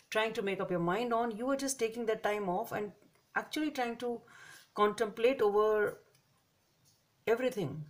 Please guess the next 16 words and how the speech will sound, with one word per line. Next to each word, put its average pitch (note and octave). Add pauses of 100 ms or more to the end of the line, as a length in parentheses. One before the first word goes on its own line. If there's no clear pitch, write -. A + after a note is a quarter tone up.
And F#3+
I A3
think D#4
it's C4+
a B3
beautiful A#3+
thing A3
to F#3
do. G3+
You G#3
really A#3
should A#3
know A#3+ (920)
what A3+
you A3+
want. F#3